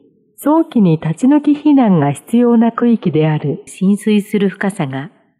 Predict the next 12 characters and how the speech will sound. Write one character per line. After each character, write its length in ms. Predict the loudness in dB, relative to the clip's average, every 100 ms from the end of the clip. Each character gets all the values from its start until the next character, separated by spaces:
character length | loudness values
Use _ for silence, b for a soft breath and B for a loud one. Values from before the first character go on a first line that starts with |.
| _ _ _ _
三 300 | -6 0 2
メ 140 | 2
ー 60 | 0
ト 120 | 0
ル 100 | 0
以 140 | 0
上 220 | 0 -4 -4
と 120 | -6
な 140 | -4
る 160 | -4 -6
区 180 | -2 -2
域、 500 | -2 -10 -20 -20